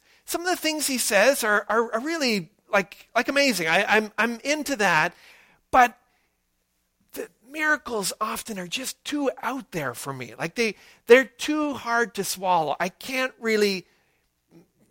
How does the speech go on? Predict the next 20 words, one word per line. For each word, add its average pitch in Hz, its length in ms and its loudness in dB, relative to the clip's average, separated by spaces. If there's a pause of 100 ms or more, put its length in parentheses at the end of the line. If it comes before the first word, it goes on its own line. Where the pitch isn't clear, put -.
(120)
get 196 160 4
my 170 120 -2
head 180 200 0
around 175 400 2
it 165 240 2
or 156 400 2 (260)
even, 180 540 0 (340)
uh, 139 340 -2 (540)
just, - 280 0 (260)
just - 280 -4 (260)
be 202 100 -2
convinced 180 600 -2
that, 165 200 -8
that 160 140 -4
some 175 160 -6
of 156 100 -4
those 143 200 -4
things 139 280 -10
are 120 80 -12
true." 123 360 -8